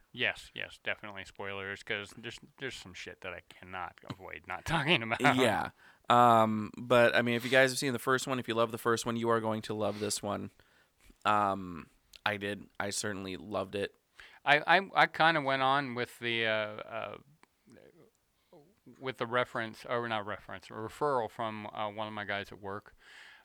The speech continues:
Speaker 1: Uh, he said that he had seen it, and he loved it, and he's never seen the first one.
Speaker 2: Mm-hmm.
Speaker 1: Um, now, <sighs> I'm so much into the, the loving the Harry Potter universe. I was not a big fan of, uh, uh, of the star.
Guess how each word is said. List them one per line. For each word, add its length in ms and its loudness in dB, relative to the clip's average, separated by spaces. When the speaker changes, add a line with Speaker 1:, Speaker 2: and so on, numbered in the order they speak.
Speaker 1:
Uh, 380 -4
he 160 -10
said 260 -6
that 80 -12
he 120 -10
had 120 -12
seen 280 -10
it, 180 -12
and 360 -10
he 120 -12
loved 280 -4
it, 160 -6
and 260 -6
he's 200 -12
never 180 -10
seen 320 -12
the 60 -14
first 320 -16
one. 160 -20
Speaker 2:
Mm-hmm. 640 -10
Speaker 1:
Um, 500 -6
now, 440 -2
<sighs> 840 -14
I'm 200 0
so 200 -4
much 360 -6
into 260 -12
the, 240 -12
the 100 -12
loving 420 -6
the 80 -8
Harry 340 -4
Potter 320 -6
universe. 600 -8
I 80 2
was 160 -8
not 180 0
a 40 -14
big 200 -8
fan 520 -6
of, 280 -12
uh, 260 -8
uh, 300 -8
of 140 -14
the 100 -12
star. 440 -8